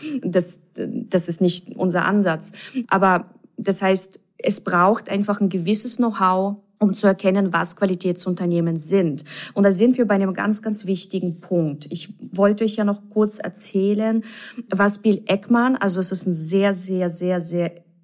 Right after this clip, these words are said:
großer internationaler Investor,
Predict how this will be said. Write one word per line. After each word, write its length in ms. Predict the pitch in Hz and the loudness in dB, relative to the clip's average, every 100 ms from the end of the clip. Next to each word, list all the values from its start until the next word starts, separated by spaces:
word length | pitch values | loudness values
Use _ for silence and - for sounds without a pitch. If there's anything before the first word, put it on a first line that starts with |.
| _ | _
großer 600 | 170 190 214 233 220 208 | 2 6 6 4 -4 0
internationaler 840 | 208 214 208 180 - 180 175 170 | 0 0 -2 -2 -4 -2 -2 -2
Investor, 760 | 175 165 160 165 - - 208 254 | -4 -4 -4 -6 -6 -2 -2 -2